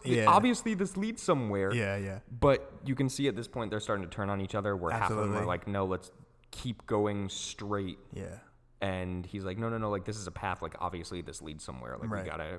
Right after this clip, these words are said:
Speaker 2: we gotta go this way." So they all end up deciding to go that way. As they're walking, like, everybody's silent, and Phil's like, "So, does anybody wanna talk about, like, what happened there?"
Speaker 1: <laughs>
Speaker 2: And Hutch is like,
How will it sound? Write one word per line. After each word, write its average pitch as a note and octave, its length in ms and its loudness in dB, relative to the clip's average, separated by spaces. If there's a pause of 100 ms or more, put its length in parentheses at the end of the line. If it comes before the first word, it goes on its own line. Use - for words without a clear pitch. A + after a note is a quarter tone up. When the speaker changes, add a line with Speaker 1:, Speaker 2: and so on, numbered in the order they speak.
(140)
Speaker 2:
we G2+ 80 -6
gotta F#2+ 140 -2
go E2 140 -4
this D#2+ 240 -8
way." E2 200 -10 (480)
So - 120 -4
they G#2+ 100 2
all C3 180 6
end B2+ 140 2
up G2+ 80 -4
deciding F2+ 440 0
to F2 60 -6
go E2 160 -2
that D2 240 -8
way. C2 180 -8 (120)
As G2+ 160 0
they're G#2+ 100 0
walking, G2 460 -2
like, E2+ 160 -4
everybody's F2 320 -8
silent, D#2+ 460 -6 (420)
and E2+ 180 -6
Phil's A#2+ 380 -2
like, G2+ 280 -4 (180)
"So, A2+ 680 2 (300)
does A#2+ 120 -4
anybody D#3+ 280 2
wanna F3+ 180 6
talk G2+ 320 2
about, A2+ 240 4
like, F#2+ 140 -2
what G2 140 0
happened A2 380 0
there?" B2 140 2
Speaker 1:
<laughs> - 320 2 (460)
Speaker 2:
And A#2+ 200 4
Hutch C#3 260 2
is C3+ 100 -4
like, B2 140 4